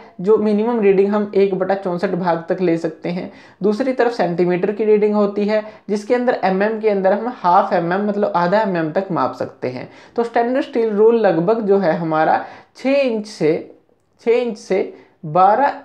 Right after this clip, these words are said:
इंच तक पाया जाता है, जो हमारा लगभग यूज़ होता है। या फिर अगर हम सेंटीमीटर में बात करें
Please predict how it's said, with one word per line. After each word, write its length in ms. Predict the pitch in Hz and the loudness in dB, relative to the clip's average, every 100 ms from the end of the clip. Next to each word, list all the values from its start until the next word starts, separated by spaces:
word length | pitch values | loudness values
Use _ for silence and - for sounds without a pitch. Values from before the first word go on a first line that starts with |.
| 185 | -2
इंच 380 | 180 170 - - | -2 -4 -8 -4
तक 280 | 190 - - | -4 -4 0
पाया 240 | 151 139 | 4 4
जाता 340 | 139 139 - 147 | 2 0 0 -4
है, 240 | 160 - - _ | -4 -10 -14 _
जो 180 | 165 185 | -2 0
हमारा 280 | 185 175 170 | 0 0 0
लगभग 420 | 170 160 165 196 | 2 2 2 2
यूज़ 260 | 170 156 147 | 2 0 2
होता 280 | 151 151 160 | 0 0 -2
है। 200 | 180 - - - - | -4 -8 -14 -14 -4
या 220 | 190 240 | 0 2
फिर 180 | 262 254 | 2 0
अगर 160 | 247 247 | 0 -2
हम 120 | 247 | -4
सेंटीमीटर 640 | 233 196 196 220 226 233 | -4 -4 -4 -2 -2 0
में 180 | 262 247 | 0 0
बात 260 | 170 160 - | 2 0 0
करें 260 | 165 156 | 0 0